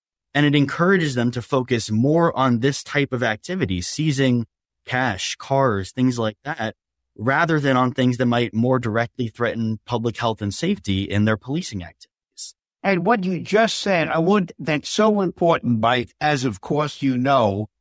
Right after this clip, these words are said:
Speaker 2: but I want to be sure it sinks in to our listeners. We have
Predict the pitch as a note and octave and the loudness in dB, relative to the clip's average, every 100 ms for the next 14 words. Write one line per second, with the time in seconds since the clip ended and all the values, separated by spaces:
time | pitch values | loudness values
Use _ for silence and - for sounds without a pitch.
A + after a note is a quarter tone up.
0 | _ _ C#3+ C3+ C#3+ C#3+ E3+ D#3 D#3 C3 | _ _ 0 2 2 2 2 0 -4 -6
1 | - E3+ D#3 D3 - C3 - - F#3 F3 | -4 0 2 2 0 -4 -4 -2 0 0
2 | E3 D#3 C#3+ A2+ G2+ - C#3 B2+ A#2+ A#2+ | -2 0 0 0 -4 -8 -6 0 0 0
3 | A#2 C#3 D#3 B2 F#2+ D#2+ - - _ _ | 0 -2 -2 -6 -10 -12 -18 -20 _ _
4 | _ _ _ _ _ _ - F3+ C4 A3+ | _ _ _ _ _ _ -2 2 4 4
5 | G3 E3+ E3 D3+ | 2 2 2 0